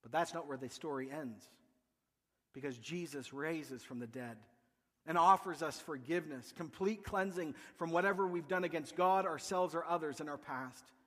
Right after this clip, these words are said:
That is unimaginable mercy, and it's only possible because the Word who was with God and is God came into our world.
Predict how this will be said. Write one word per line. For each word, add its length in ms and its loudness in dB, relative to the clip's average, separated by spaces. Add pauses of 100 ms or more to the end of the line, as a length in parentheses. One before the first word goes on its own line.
(380)
That 160 10
is 160 2 (100)
unimaginable 1300 2
mercy, 520 -8 (680)
and 80 -6
it's 200 -6
only 320 0
possible 760 -4
because 240 -8
the 120 -2
Word 460 0 (180)
who 80 -8
was 140 -4
with 280 -8
God 340 -2 (560)
and 100 -10
is 260 -2
God 380 -6 (480)
came 200 -4
into 180 -6
our 140 -4
world. 340 -10